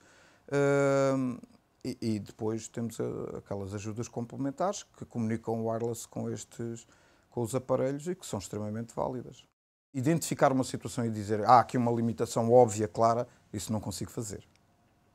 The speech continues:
O nível de satisfação destes aparelhos é excelente.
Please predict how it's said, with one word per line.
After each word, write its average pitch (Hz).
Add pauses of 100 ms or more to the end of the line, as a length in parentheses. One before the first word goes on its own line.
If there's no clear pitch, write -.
(500)
O 107
nível 123
de -
satisfação 117
destes 104
aparelhos 101
é 110
excelente. 80